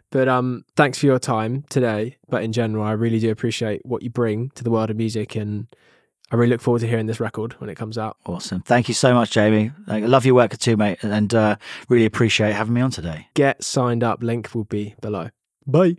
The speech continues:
Speaker 2: Cheers. Bye.
Speaker 1: The episode might well be over for this week, but you can still do so much for your songwriting right now. If you want to send in a song for submission, for us to review, or ask us a question, or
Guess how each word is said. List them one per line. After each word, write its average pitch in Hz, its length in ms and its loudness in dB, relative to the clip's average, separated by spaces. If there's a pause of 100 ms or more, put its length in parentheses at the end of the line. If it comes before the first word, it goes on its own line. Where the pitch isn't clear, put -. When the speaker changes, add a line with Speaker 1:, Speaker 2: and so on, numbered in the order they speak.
Speaker 2:
Cheers. 156 420 6
Bye. 170 440 4 (120)
Speaker 1:
The - 160 0
episode 190 500 6
might 185 280 4
well 185 240 6
be 180 160 6
over 160 200 6
for 147 140 2
this 147 260 0
week, - 360 -4
but 143 160 2
you 143 140 2
can 135 180 2
still 175 460 6
do 147 200 4
so 170 380 4
much 147 260 2
for - 100 0
your 131 140 4
songwriting 120 720 -2 (140)
right 120 420 -2
now. 107 260 -10 (140)
If - 200 -4
you 165 120 8
want 180 140 8
to 160 60 6
send 151 340 4
in 139 120 2
a 127 120 -2
song 147 500 0 (220)
for 127 180 0
submission, 123 640 -4
for - 120 -6
us - 200 -4
to 180 100 4
review, 156 440 4 (100)
or 170 240 6 (220)
ask 127 260 0
us 135 100 -2
a - 40 0
question, 151 420 -2 (160)
or 240 340 4